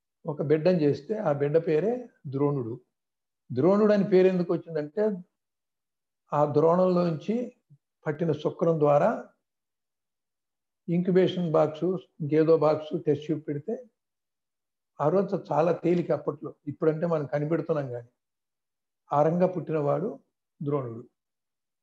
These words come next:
శుక్-, శుక్రం ద్వారా వచ్చిన ద్రోణుడు, ద్రోణుడికి శుక్రనీతి ఉంది.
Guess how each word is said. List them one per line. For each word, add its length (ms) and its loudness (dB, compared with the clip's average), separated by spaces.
శుక్-, 580 -10
శుక్రం 340 2
ద్వారా 280 4
వచ్చిన 280 0
ద్రోణుడు, 500 -2
ద్రోణుడికి 520 -4
శుక్రనీతి 580 -6
ఉంది. 220 -20